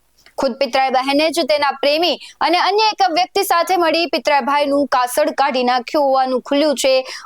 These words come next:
અને આ સમગ્ર ઘટનામાં જ્યારે આ કારણ ખુલ્યું ત્યારે લોકોમાં હડકંપ મચી ગયો છે. પરંતુ એક બહેન ભાઈની હત્યારી કેવી રીતના બની? એવું તો શું બન્યું કે આ બહેન ભાઈ બહેનનો જે પ્રેમ છે એ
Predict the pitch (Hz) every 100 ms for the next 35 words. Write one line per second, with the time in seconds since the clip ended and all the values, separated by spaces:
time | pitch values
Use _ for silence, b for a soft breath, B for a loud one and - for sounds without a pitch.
0 | - 254 262 254 - 254 247 277 294 285
1 | 262 254 285 285 254 247 262 B B -
2 | 285 269 233 269 285 320 294 269 262 269
3 | 254 247 240 240 254 254 254 254 233 233
4 | 240 247 233 - 277 247 220 - - -
5 | - - 202 B B B 311 359 370 339
6 | 330 311 240 262 320 311 - 214 254 277
7 | 277 247 - 294 320 370 359 349 311 320
8 | 311 302 285 285 320 339 B B _ _
9 | - 381 453 480 466 494 466 403 392 415
10 | - 415 - 339 311 320 349 370 277 277
11 | 294 269 294 294 294 294 277 277 - 294
12 | 320 302 - 294 294 294 B B 262 294